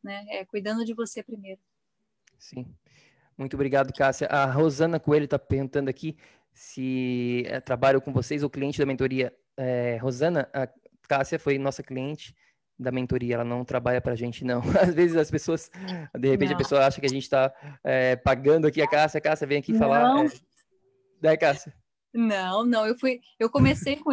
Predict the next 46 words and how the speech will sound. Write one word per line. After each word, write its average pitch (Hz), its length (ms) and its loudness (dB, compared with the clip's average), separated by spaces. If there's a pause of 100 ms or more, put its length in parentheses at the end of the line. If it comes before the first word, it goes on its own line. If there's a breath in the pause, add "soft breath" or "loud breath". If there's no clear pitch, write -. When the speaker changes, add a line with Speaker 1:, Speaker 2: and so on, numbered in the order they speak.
Speaker 1:
na 240 120 2
verdade, 262 380 0
eu, 269 180 -2
eu 247 200 2
comecei 294 360 -6
com 262 100 -8
a - 20 -10
Vanessa, 220 600 -6
no, 202 100 -14
com 220 100 -12
o 208 60 -12
Scanner, 269 440 -2 (220)
um 254 100 2
pouquinho 294 400 -2
antes 359 220 -12
do 339 100 -8
pec, 240 380 -2
né? 208 200 -6
Foi 220 160 -2
assim, 226 260 -6
acho 226 160 -8
que - 80 -4
um 254 60 2
Speaker 2:
Um - 20 4
Speaker 1:
mês 269 180 4
Speaker 2:
pouquinho 277 160 2
antes 240 120 2
da 247 60 6
Speaker 1:
antes. 151 100 4
Speaker 2:
mentoria. 143 500 -2 (440)
Speaker 1:
Um 240 60 -4
pouquinho 254 260 2
antes 277 100 0
da 294 80 2
mentoria 269 420 4
do 269 120 -4
pec, 180 300 -2
exato. 190 560 -4 (600)
E 226 80 -2
daí, 226 580 -2 (220)
eu 240 100 -8
já 240 140 0
entrei 247 340 0
no 262 140 -4
pec 226 260 -6
direto 220 680 -4